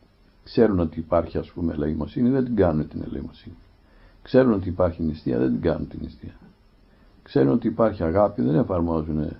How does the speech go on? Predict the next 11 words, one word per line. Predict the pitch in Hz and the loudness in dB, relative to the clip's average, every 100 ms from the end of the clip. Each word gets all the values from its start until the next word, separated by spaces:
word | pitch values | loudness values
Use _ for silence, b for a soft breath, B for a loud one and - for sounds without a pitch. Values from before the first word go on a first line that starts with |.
| - - _ - - - | -18 -20 _ -20 -20 -20
τις | - | -20
σχέσεις | - 85 76 - | -6 -6 -6 -6
τους | 80 | -4
με | 78 | -4
τους | - | -4
ανθρώπους | 78 76 85 78 - | -10 -6 -6 -6 -10
την | 80 | -10
αγάπη, | 71 92 127 - | -6 -4 -4 -4
αλλά | 62 | -6
τον | - 117 | -6 -6
ανταγωνισμό. | 117 - 123 60 - 127 85 | -4 -4 -4 -4 -4 -2 -2